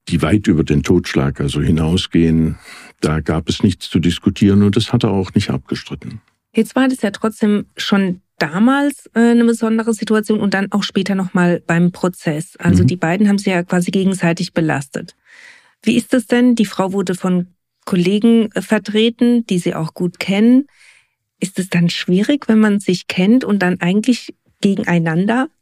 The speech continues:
Speaker 2: sich ausspielen muss?
Speaker 1: Es ist dann schwierig, wenn einer von den Zweien oder Dreien, wie soll ich sagen, nicht professionell dran geht. Aber das waren professionelle Kollegen. Das hat wunderbar geklappt.
Speaker 2: Sie waren auch danach noch gute Kollegen?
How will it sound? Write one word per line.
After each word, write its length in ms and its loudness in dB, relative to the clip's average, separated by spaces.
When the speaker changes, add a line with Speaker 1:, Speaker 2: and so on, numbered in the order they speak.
Speaker 2:
sich 400 -6
ausspielen 600 2
muss? 280 -4
Speaker 1:
Es 140 0
ist 160 0
dann 160 2
schwierig, 420 2
wenn 120 2
einer 300 0
von 320 0
den 180 2
Zweien 380 0
oder 220 0
Dreien, 640 0
wie 100 0
soll 220 0
ich 120 -2
sagen, 320 0
nicht 200 0
professionell 640 0
dran 320 -2
geht. 300 -8
Aber 180 -2
das 280 -2
waren 300 0
professionelle 720 -2
Kollegen. 560 0
Das 460 -4
hat 180 -2
wunderbar 420 0
geklappt. 500 -8
Speaker 2:
Sie 160 -4
waren 160 0
auch 140 -4
danach 360 -4
noch 280 -8
gute 240 -4
Kollegen? 560 -4